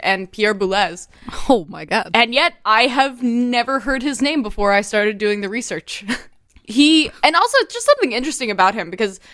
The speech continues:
Speaker 1: you know, a lot of times when we talk about these people, we talk about them having,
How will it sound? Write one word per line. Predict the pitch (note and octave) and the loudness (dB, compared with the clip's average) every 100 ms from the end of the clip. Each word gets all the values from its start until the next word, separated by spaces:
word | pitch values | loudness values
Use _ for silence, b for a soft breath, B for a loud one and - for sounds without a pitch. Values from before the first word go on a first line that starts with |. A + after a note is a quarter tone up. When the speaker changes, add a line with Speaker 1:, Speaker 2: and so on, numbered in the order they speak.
| b | b
Speaker 1:
you | C4 | 2
know, | B3+ | 6
a | |
lot | D#4 G4 | 6 4
of | |
times | F4 A3 | -2 -8
when | G#3+ | -10
we | G3+ | -2
talk | G3+ | 0
about | G3+ F3 | 0 -2
these | F#3 | -6
people, | G#3+ G3 F#3 | -10 -4 -4
we | F#3 | -4
talk | G3+ F#3 G3 | -2 -2 0
about | F3+ F3 | -2 -2
them | F3+ | -8
having, | F#3 F#3 F3+ F3+ F3 | 0 0 0 -6 -10